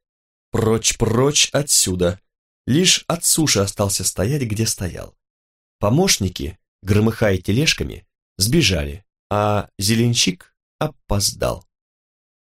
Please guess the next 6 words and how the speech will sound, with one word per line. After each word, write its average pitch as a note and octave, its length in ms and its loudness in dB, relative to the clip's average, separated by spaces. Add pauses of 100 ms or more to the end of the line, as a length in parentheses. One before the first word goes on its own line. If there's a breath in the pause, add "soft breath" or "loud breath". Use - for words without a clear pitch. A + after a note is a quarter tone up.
(240)
"Я C#3 240 4
его E2 440 -2
нашёл", F2+ 500 0 (720)
грустно A2+ 420 2
сказал F#2 440 0
Ацуши. - 560 -2